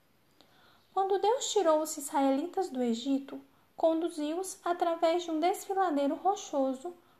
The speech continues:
rumo ao Mar Vermelho. Então, o povo viu horrorizado atrás de si o brilho das armaduras dos egípcios. Não havia como escapar por seus próprios recursos.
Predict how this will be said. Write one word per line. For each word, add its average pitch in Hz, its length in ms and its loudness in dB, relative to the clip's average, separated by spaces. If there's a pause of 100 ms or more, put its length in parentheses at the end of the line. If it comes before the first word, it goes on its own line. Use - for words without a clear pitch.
rumo 370 280 2
ao 403 120 6
Mar 320 200 2
Vermelho. 269 600 0 (920)
Então, 269 640 2
o 294 80 -2
povo 302 380 4
viu 294 200 -2
horrorizado 302 880 2
atrás 277 360 0
de 269 100 -4
si 320 400 -6 (420)
o 349 160 2
brilho 339 340 2
das 381 200 4
armaduras 302 640 0
dos 285 200 -8
egípcios. 311 840 -4 (720)
Não 440 380 2
havia 330 320 2
como 302 240 0
escapar 277 640 -4
por 349 100 -8
seus 349 280 -4
próprios 277 480 -6
recursos. - 760 -6